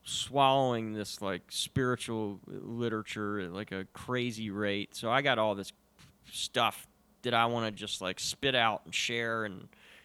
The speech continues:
and give to people. And that became my life.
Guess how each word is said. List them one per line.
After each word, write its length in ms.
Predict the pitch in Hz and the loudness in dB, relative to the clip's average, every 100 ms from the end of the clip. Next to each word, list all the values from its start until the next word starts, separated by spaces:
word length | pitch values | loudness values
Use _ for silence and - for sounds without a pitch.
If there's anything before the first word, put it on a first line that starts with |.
| - | -10
and 180 | 113 107 | -10 2
give 240 | 131 139 | 2 2
to 80 | 123 | -2
people. 500 | 117 110 107 101 104 _ _ _ _ _ _ - | -2 -2 0 -2 -4 _ _ _ _ _ _ -4
And 140 | 127 | 4
that 180 | 131 143 | 6 6
became 300 | - 151 147 | 2 2 4
my 100 | 123 | 4
life. 420 | 104 127 147 - | 4 4 4 2